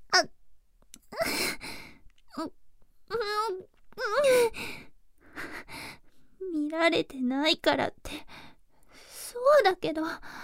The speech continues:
そうかもしれないけど。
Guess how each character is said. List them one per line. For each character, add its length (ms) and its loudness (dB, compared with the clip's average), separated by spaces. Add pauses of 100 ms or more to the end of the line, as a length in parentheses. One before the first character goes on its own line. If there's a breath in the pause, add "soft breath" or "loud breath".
(600 loud breath)
そ 460 2
う 40 2
か 120 2
も 200 -2
し 200 -8
れ 180 0
な 220 6
い 100 2
け 140 -6
ど。 120 -6